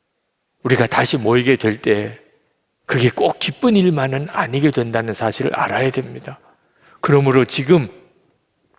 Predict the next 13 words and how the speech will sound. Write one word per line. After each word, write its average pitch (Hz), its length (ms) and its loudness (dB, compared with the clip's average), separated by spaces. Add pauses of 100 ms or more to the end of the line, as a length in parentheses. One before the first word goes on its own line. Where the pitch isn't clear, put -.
(640)
우리는 113 520 0
매사에 107 720 0 (1300)
무슨 147 360 2
일이든지 117 720 -2 (840)
모든 120 460 -2
판단을 127 720 0 (440)
주님께 190 500 2
묻는 127 600 -4 (760)
그런 185 260 2
훈련을 160 520 2
끊임없이 233 580 -4
해야 - 340 -8
합니다. - 500 -20